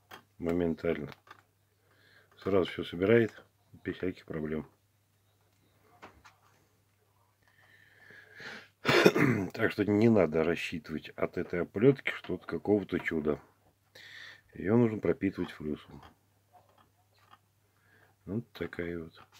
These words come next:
фигня. Выпаиваем всё из проводов, если кому-то нужна такая оплётка. И никаких проблем в этом не будет.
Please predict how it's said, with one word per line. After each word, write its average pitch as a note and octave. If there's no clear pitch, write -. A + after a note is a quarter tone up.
фигня. C#2+
Выпаиваем D#2+
всё -
из D#2
проводов, A2
если G#2+
кому-то A2
нужна G2
такая F#2+
оплётка. -
И C#3+
никаких A2+
проблем F2
в D#2+
этом E2+
не D#2+
будет. C#2